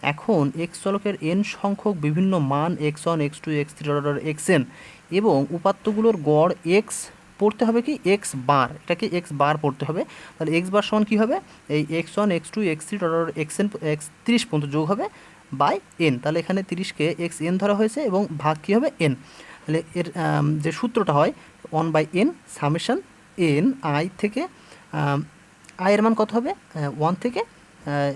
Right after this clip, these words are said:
শুরু হবে আর এন পর্যন্ত, আর এখানে হচ্ছে এক্স আই। তাহলে দেখো এখানে সেই সামেশন চিহ্নটি হলো গ্রিক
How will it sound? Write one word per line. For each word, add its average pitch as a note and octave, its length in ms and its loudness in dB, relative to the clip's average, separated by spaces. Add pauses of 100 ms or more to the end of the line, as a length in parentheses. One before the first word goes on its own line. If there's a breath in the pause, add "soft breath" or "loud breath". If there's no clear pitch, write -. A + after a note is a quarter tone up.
শুরু G3+ 220 -2
হবে C#4 300 0
আর C#3+ 240 0
এন G#3+ 160 4
পর্যন্ত, C#3+ 380 0
আর E3 240 2
এখানে D3+ 260 -2
হচ্ছে A3 240 0 (100)
এক্স D3+ 340 -8
আই। C3 180 0 (460 loud breath)
তাহলে F3+ 400 2 (220)
দেখো F3+ 240 0
এখানে F3 600 2 (160)
সেই D#3+ 100 -6
সামেশন A3+ 460 2
চিহ্নটি E3+ 300 -2
হলো A3 180 2
গ্রিক F#3+ 280 -2